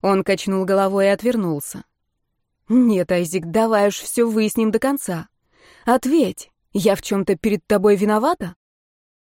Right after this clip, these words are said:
По-хорошему, меня вообще не должно заботить, как ты будешь заряжать ядро. Я вас наняла, а вы облажались на первой же станции.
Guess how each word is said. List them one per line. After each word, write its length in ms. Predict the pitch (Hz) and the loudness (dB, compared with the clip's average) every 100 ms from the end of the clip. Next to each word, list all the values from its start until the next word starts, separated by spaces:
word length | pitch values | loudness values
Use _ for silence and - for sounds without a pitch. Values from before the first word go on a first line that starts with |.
| _ - | _ -4
По-хорошему, 540 | 226 254 370 - 233 | 0 2 2 0 2
меня 300 | 220 226 226 | 2 4 4
вообще 340 | 233 247 - 339 | 2 0 0 0
не 120 | 208 | 2
должно 400 | 180 175 175 185 | 0 0 0 0
заботить, 560 | 190 180 240 254 196 | 0 2 0 0 -4
как 180 | - 196 | -4 -4
ты 100 | - | -4
будешь 300 | 180 196 196 | -4 -2 0
заряжать 460 | 185 196 208 208 - | 0 0 2 0 0
ядро. 420 | 247 208 160 147 - _ _ _ | -4 -2 -4 -8 -14 _ _ _
Я 280 | 202 202 294 | -2 2 2
вас 200 | 254 - | 2 -2
наняла, 580 | 190 180 180 180 208 285 - _ | 0 0 0 0 0 -2 -8 _
а 140 | 226 | 0
вы 160 | 226 381 | 2 0
облажались 560 | 233 220 208 302 254 - | 0 0 2 0 0 -2
на 140 | 214 | -2
первой 300 | 214 208 220 | 0 2 2
же 100 | 247 | 0
станции. 680 | - 294 185 160 170 165 | -2 -2 -2 -4 -8 -10